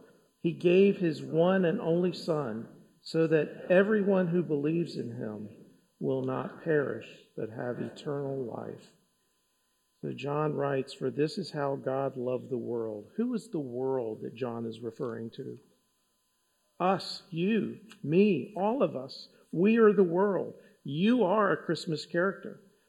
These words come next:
for the simple but profound reason that it is for you that Jesus came. His birth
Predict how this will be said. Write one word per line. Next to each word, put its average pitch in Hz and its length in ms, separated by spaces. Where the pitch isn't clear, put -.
for 165 120
the 160 120
simple 196 520
but 180 280
profound 185 760
reason 165 460
that 139 160
it 147 100
is 147 160
for 156 160
you 135 720
that 147 160
Jesus 143 400
came. 156 460
His 175 260
birth 180 580